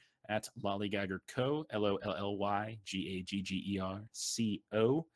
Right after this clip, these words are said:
Uh, Justin's also doing some streaming from time to time, uh, a little Warcraft, little, little Rainbow Six Siege, little Magic: The Gathering Arena. Uh, Justin, what's your, your Twitch, uh,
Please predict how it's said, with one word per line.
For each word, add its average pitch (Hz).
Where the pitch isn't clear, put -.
Uh, 90
Justin's 107
also 107
doing 107
some 101
streaming 127
from 117
time 117
to -
time, 147
uh, 87
a 90
little 95
Warcraft, 104
little, 87
little 95
Rainbow 107
Six -
Siege, 127
little 98
Magic: 104
The 104
Gathering 104
Arena. 113
Uh, 95
Justin, 110
what's 107
your, 107
your 101
Twitch, -
uh, 113